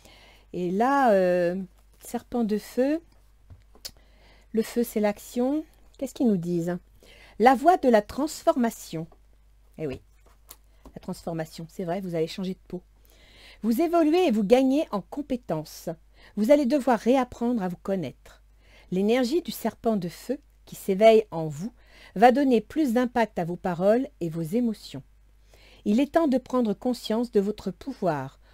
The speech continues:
au risque de faire du mal aux autres. Gardez l'esprit ouvert et curieux, en faisant preuve de détachement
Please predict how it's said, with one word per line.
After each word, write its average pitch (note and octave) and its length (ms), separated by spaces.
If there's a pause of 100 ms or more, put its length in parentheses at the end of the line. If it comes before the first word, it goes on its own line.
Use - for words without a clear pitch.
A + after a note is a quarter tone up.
(160)
au G#3+ 120
risque B3 300
de F#3+ 140
faire F3+ 220
du E3 140
mal A#3+ 200
aux F3+ 220
autres. - 340 (540)
Gardez A#3 360
l'esprit A#3 480
ouvert A#3 480 (120)
et F3+ 80
curieux, E3+ 460 (500)
en E3+ 100
faisant G#3 280
preuve F3+ 280
de D3+ 120
détachement B3 800